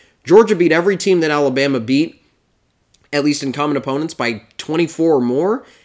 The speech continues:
And Alabama beat three of those teams by single digits. So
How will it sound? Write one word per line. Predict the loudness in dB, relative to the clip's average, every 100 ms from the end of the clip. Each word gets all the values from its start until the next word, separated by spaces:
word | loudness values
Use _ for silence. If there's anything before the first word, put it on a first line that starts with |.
| -8
And | 0
Alabama | 2 2 2 0
beat | 0 -4 0
three | 2
of | 4
those | 2 0
teams | -2 -2
by | -4 -4
single | -4 -4
digits. | -4 -6 -8 -14
So | -6 -4 -4